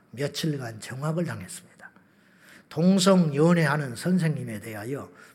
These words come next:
부정적인 이야기를 한 것이 시작이 되었습니다. 만약에 그 선생님의 인격적인 문제에 대하여 부정적으로 얘기를 했다면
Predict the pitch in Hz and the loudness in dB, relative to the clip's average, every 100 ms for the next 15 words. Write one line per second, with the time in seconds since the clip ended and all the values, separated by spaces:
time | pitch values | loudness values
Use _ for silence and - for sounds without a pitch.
0 | _ - 147 190 190 185 175 165 135 123 | _ -4 4 6 4 2 -2 -2 -6 -8
1 | 131 117 110 110 151 160 123 110 117 104 | -8 -8 -10 -10 -8 -6 -6 -10 -12 -12
2 | - 165 156 123 131 98 - - - - | -12 -10 -10 -10 -16 -16 -16 -16 -20 -20
3 | - _ _ _ _ _ _ _ _ _ | -20 _ _ _ _ _ _ _ _ _
4 | _ _ _ _ 131 131 175 208 175 156 | _ _ _ _ -8 2 6 6 4 2
5 | 160 160 202 185 180 160 123 147 180 214 | 0 2 4 6 4 4 -2 -2 0 2
6 | 196 - 208 202 190 151 165 160 143 127 | 0 0 -2 0 0 0 0 0 -2 -4
7 | 131 143 151 - - 180 196 185 196 190 | -6 -6 -6 -8 -2 2 2 0 -4 -2
8 | 190 123 135 127 113 120 - 92 104 98 | -2 -2 -4 -6 -10 -10 -12 -12 -12 -14